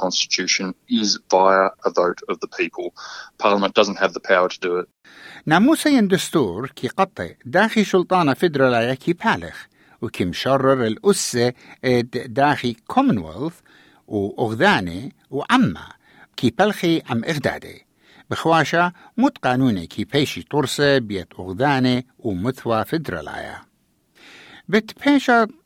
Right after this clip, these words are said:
Speaker 2: طلبت من عما اتقابي هي ين لا قا آها بقارة. قانونا مخشخة شخلبت جونا موسى قا موذيثة بعم قماية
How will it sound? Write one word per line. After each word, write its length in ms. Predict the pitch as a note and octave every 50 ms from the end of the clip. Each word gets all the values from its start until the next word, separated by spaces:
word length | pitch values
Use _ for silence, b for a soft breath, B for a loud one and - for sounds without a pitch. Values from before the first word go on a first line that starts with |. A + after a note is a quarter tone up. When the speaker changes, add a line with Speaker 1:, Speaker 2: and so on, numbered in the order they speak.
| _ _ _
Speaker 2:
طلبت 340 | - A#3+ C4 A#3 - - C#3
من 200 | C3 D3+ D#3 C#3
عما 440 | C#3 - D#3+ B2+ F#2 E2 F2+ G#2+ - - -
اتقابي 840 | C#3 A#2+ A2 A#2+ A#2+ D3+ F#3+ G3 D3+ G#2+ E2+ G2 F#2+ F#2 G2 A2+ _ _
هي 360 | - - C#3 D#3 F#3+ A3+ B3 - _ _ -
ين 260 | D#3 F3+ F#3+ F#3 F3+
لا 260 | E3 C3+ A2 F2+ - - _ _ _ _ _ _ _ -
قا 240 | C#3 C3 B2+ B2 - - -
آها 360 | B2 B2 A#2 - - A#2 G#2+
بقارة. 800 | A2 A#2+ D3 C#3 - - D3+ A#2+ E2 D#2 D#2+ D2 E2 E2+ - _ _ _ _ _ _ _ _ _ _ _ _ _ _ B B B B B B B B B B B -
قانونا 720 | D#3+ E3 F3 F#3+ A#3 C#4+ D#4 C4+ G#3 E3 E3 E3+ D#3+ - -
مخشخة 840 | D3+ C#3+ C#3+ - - - - - E3+ - - - D#3+ E3 F3+ F#3+ G#3 - _ _ _ _ _ b b b b b b b b b
شخلبت 680 | - - - B2 - - G#2+ D#3+ B3 - - - - G2+
جونا 540 | F2 D#2+ - - G2 G#2 A#2 G#2+ G#2 G#2+ G#2+
موسى 540 | A#2+ E3+ G3 E3+ - - C3+ C#3 D3 D3 - - -
قا 420 | B2+ A2 G#2+ G#2+ B2 D3 E3 - -
موذيثة 560 | C#3+ B2 A#2+ A#2+ A2+ A2+ D3+ F3+ E3 C3 - A2
بعم 340 | G#2 A2 B2+ E3 D#3 B2
قماية 480 | G#2+ - - A2+ G#2 A2+ A#2+ A#2 A2+ G#2+